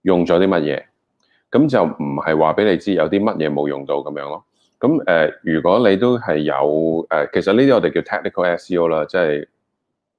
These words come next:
譬如食譜咁會有特定嘅，呃，顯示方法，電影書本有個特定喺 Google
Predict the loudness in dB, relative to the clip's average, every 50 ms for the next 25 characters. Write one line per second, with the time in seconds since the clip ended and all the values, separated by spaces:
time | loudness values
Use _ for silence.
0 | _ _ _ _ 0 0 0 0 2 -2 -4 -4 -2 0 2 2 4 6 4 4
1 | 4 4 2 2 2 0 0 -2 -4 -6 -6 -6 -6 -4 -4 -6 -6 -8 -8 -8
2 | -8 -6 -6 -6 -6 -6 -4 -6 -6 -4 -6 -6 -6 -6 -8 -10 -10 -10 _ _
3 | _ _ _ _ _ _ 0 2 4 4 4 4 4 4 2 0 0 2 2 2
4 | 2 2 2 2 2 2 0 0 -4 -6 -4 -4 -4 -4 -6 -4 -4 -4 -4 -2
5 | -2 -2 -2 0 -2 -4 -4 -6